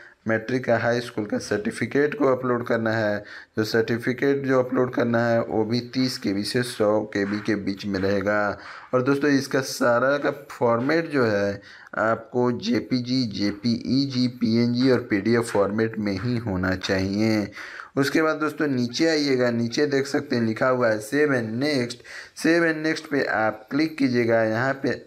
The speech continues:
आपके सामने आ जाएगा सिलेक्ट पोस्ट। किस पोस्ट के लिए आप इस फॉर्म को भरना चाहते हैं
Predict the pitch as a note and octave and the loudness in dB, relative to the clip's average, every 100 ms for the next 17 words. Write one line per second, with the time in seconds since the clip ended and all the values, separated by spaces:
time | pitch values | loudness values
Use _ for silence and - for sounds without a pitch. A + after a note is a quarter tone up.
0 | - G2+ - - A#2+ G2+ F#2+ G2 F#2+ F#2 | -2 -2 -2 -4 -2 -2 -2 -2 -2 0
1 | F#2+ G2 A2 - - F#2 G2 - - G#2+ | 0 2 0 0 -4 -2 -2 -4 -2 2
2 | A2 G#2 - - - - - E3 - E3 | 2 0 -6 -18 -20 -6 2 2 2 2
3 | E3 D#3+ D#3+ C#3+ C#3 C3 A#2 - A2 A#2 | 2 2 2 4 6 4 0 -2 0 0
4 | A#2 A2+ G#2 - A2+ A#2 A2+ G#2+ F#2 G2+ | 0 -4 -6 -2 0 0 0 0 0 2
5 | A#2 C#3 C#3+ A#2+ - G#2 | 2 2 2 0 0 -4